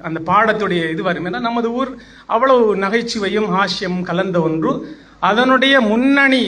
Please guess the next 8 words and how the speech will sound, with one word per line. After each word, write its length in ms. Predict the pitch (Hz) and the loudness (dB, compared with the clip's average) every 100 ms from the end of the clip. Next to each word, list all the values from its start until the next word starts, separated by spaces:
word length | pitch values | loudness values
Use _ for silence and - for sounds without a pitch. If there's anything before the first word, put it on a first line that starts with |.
| 165 - | -4 -6
குஞ்சாப்பாவிலே 680 | 202 233 262 254 247 226 214 | -2 2 2 4 4 4 4
தொடங்கி 320 | 208 208 214 | 2 0 0
அந்த 160 | 202 175 | 0 0
வரலாற்றை 440 | 170 202 202 190 | 2 2 0 0
தொடங்கினால் 440 | 185 175 160 175 233 | -2 -2 0 0 0
ஷேக் 280 | 220 233 226 | 2 2 0
இஸ்ஸுதீனுக்கும் 540 | 214 196 180 190 196 | 0 0 0 0 -2
கட்டாயம் 380 | 175 180 175 269 | -2 0 0 -2